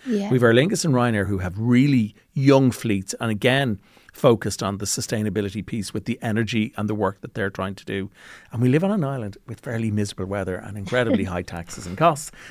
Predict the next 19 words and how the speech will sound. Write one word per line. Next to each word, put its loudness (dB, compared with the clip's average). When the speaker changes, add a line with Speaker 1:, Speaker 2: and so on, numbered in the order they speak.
Speaker 2:
So, 6
we, 8
you 6
know, 4
Speaker 1:
You 2
have -2
to 0
Speaker 2:
I 6
Speaker 1:
get 6
off 8
Speaker 2:
keep 8
Speaker 1:
the 2
Speaker 2:
saying, 6
Speaker 1:
island. 6
Speaker 2:
"Get 10
off 8
the 6
Speaker 1:
Yeah. 10
Speaker 2:
island." 6